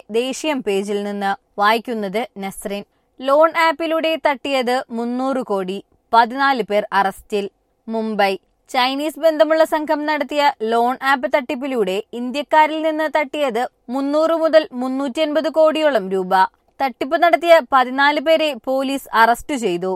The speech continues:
ആന്ധ്രാപ്രദേശിലെ കുർണൂലിൽ നിന്നാണ് ആദ്യ പ്രതിയായ സുധാകർ റെഡ്ഡിയെ അറസ്റ്റ് ചെയ്യുന്നത്. തുടർന്ന് ബാംഗ്ലൂരു,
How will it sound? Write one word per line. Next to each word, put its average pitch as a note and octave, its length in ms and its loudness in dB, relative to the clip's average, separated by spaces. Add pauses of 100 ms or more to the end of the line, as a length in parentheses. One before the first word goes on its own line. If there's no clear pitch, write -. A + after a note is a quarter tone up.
(300)
ആന്ധ്രാപ്രദേശിലെ D#4+ 1000 4 (180)
കുർണൂലിൽ D4 680 0
നിന്നാണ് D#4 460 2 (260)
ആദ്യ A#3+ 340 2
പ്രതിയായ D#4 520 2 (300)
സുധാകർ C4 580 4
റെഡ്ഡിയെ D4 400 0 (320)
അറസ്റ്റ് A3+ 400 2
ചെയ്യുന്നത്. F#3+ 520 -4 (280)
തുടർന്ന് C#4 500 0 (260)
ബാംഗ്ലൂരു, D4 680 2